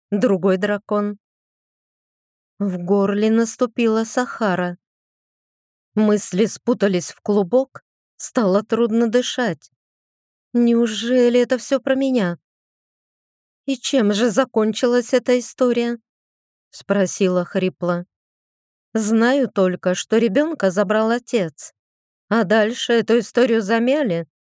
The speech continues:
так как говорили, что оба дракона из верхушки". И тут девушка запнулась,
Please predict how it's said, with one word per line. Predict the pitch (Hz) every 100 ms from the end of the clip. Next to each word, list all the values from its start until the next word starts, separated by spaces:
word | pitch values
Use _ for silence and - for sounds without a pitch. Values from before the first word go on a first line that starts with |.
| _ _
так | 220 220 -
как | 240
говорили, | 170 196 214 208 226 220
что | - - 214 -
оба | 233 233 190
дракона | 190 208 - 330 240 202
из | 196
верхушки". | 214 285 - 180 - - 165 170 - _ _ _ _ _ _ _ _ _ _ -
И | 226
тут | 240 269 226 139
девушка | 220 190 202 - 180
запнулась, | 240 240 285 339 233 170 156 -